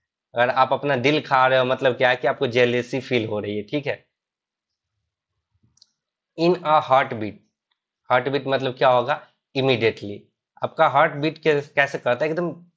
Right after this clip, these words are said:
तेजी तेजी करता है, ठीक है। तो in heartbeat मतलब अपने हार्ट के बीट के समय में मतलब बहुत ही तेजी से,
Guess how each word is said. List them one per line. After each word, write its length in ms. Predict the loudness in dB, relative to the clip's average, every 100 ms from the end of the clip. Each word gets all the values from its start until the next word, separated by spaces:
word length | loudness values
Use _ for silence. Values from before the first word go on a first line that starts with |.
| _ _ 0
तेजी 240 | 0 0
तेजी 280 | 0 -2 -2
करता 300 | -2 -4 -6
है, 60 |
ठीक 160 | -6 -4
है। 60 | -4
तो 120 | -6 -8
in 140 | -6 -4
heartbeat 560 | 0 0 0 -6 -6 -6
मतलब 360 | -4 -4 -6 _ _ -6
अपने 220 | 0 0 2
हार्ट 220 | 2 0
के 140 | -2 -4
बीट 280 | -2 -4 -2
के 140 | -4
समय 320 | -2 0 0
में 100 | 0 -2
मतलब 280 | -2 -4 -6
बहुत 320 | -2 -2 -2
ही 60 | -2
तेजी 340 | 0 0 -2
से, 200 | -6 -6